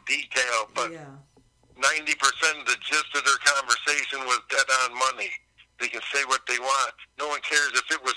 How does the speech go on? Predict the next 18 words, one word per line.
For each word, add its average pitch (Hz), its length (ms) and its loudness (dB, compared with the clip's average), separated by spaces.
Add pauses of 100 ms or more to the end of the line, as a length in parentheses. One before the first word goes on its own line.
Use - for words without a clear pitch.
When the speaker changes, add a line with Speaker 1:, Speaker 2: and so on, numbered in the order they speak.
(160)
Speaker 1:
Tuesday 147 400 -2 (100)
or 110 80 -4
Wednesday, 131 580 0 (280)
whether 139 200 0
the 120 200 0 (120)
sun 143 220 2
out 139 260 2 (280)
or 127 160 2
whether 135 200 2
it 131 100 -4
was 127 220 -4 (160)
raining, 135 320 2
really, 120 420 0 (340)
unless 131 320 0
it's - 200 -8
pertinent 139 480 0 (480)
to 147 60 0
the 135 140 2